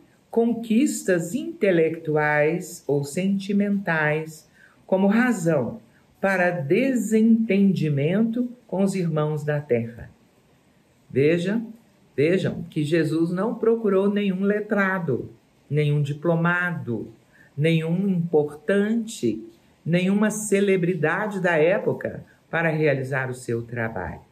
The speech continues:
Ele procurou pessoas comuns. Isso mostrando pra nós que não é preciso contender com ninguém,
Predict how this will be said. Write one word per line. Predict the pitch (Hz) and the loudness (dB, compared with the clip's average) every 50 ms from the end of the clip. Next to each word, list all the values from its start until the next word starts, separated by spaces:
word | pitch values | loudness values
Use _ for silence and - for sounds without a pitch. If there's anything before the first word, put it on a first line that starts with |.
| _ _ _ _ _ _ _ _ _ _ _ _ _ _ _ _ - | _ _ _ _ _ _ _ _ _ _ _ _ _ _ _ _ -6
Ele | - 135 135 | -4 -4 -2
procurou | 139 143 151 139 - 139 127 131 143 160 185 208 233 226 | 0 0 0 0 0 0 0 2 4 4 4 4 2 2
pessoas | 220 165 156 160 - - - - 180 196 214 202 214 220 226 226 - - - _ _ | 0 -2 -4 -4 -6 -8 -6 -2 0 0 2 2 0 -2 -4 -6 -10 -14 -20 _ _
comuns. | - 190 185 175 175 180 175 165 165 - - - - - - - _ _ _ _ _ _ _ _ _ _ _ _ | -2 0 2 2 0 0 -2 -6 -8 -10 -14 -18 -20 -20 -20 -20 _ _ _ _ _ _ _ _ _ _ _ _
Isso | - 170 185 180 - 165 | -2 -2 -2 -2 -2 -2
mostrando | 156 156 151 147 - - 151 147 151 143 | -2 -2 -2 -4 -4 -4 -4 -4 -4 -4
pra | - 147 131 131 | -4 -4 -4 -2
nós | 131 147 170 202 233 302 - - - - _ _ _ _ _ _ _ _ | -2 0 0 0 0 -2 -4 -8 -14 -18 _ _ _ _ _ _ _ _
que | _ 190 180 165 160 - 185 | _ -4 -2 -2 -2 -4 -2
não | 160 196 247 254 247 247 | 0 0 0 2 0 0
é | 269 320 330 | 0 -2 -2
preciso | - 247 214 175 170 170 - - 160 156 143 139 143 143 | -4 -6 -6 -6 -6 -8 -10 -6 -6 -4 -4 -6 -8 -8
contender | - - 269 277 254 - 233 220 196 165 160 156 156 170 165 - - - | -6 -6 -6 -4 0 2 2 2 4 4 4 4 2 2 -2 -6 -10 -10
com | - 247 285 311 | -10 -10 -8 -8
ninguém, | 294 277 240 185 165 165 160 156 170 165 - | -6 -4 -2 0 0 0 0 -2 -4 -6 -10